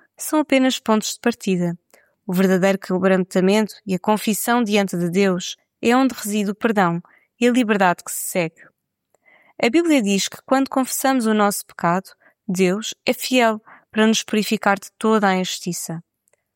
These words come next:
Uma vida pecaminosa é apenas uma vida à espera de ser redimida.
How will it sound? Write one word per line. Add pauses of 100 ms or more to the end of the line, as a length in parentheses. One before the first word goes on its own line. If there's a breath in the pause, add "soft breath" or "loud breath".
(180)
Uma
vida
pecaminosa (300)
é
apenas
uma
vida
à
espera
de
ser
redimida.